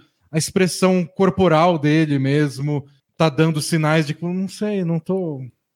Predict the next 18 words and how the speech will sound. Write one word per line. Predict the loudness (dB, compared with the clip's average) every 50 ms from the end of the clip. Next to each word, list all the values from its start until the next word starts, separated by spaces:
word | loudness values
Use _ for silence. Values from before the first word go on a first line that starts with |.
| _ _ -2
Até | 2 2
quando | 2 4 2 2
ele | 2 2
ataca, | 0 2 2 2 2 2 2 0 -2
ele | 0
parece | 2 2 2 2 2 2
meio | 2 2 2 2
assim, | 0 -2 -2 0 0 0 0 -4 -6 -12 -20 _ _
nem | -2 0 0 2 4
termina | 4 4 6 6 4 4 4 4
a |
bandeja, | 4 4 2 2 2 2 4 4 4 4 2 2
já | 0 0
tá | 0 0
reclamando | -2 -2 0 -2 0 0 0 -2 0
com | -2
a | 0
arbitragem. | 0 0 0 0 2 2 4 4 4 4 4 2 0 -2 -2 -2 -2 -2 -2 -6